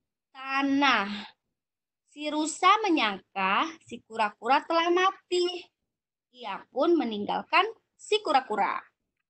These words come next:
Si kura-kura ini berusaha keras keluar dari tanah.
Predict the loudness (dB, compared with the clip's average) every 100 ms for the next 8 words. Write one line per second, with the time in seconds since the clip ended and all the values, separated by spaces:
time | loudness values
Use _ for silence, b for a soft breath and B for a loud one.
0 | _ _ _ _ _ _ _ _ _ _
1 | _ _ _ _ _ -8 0 0 2 0
2 | 2 2 2 2 0 -4 _ -14 -12 -4
3 | 0 0 -4 -6 0 0 0 -6 -2 0
4 | 2 2 0 0 0 2 2 2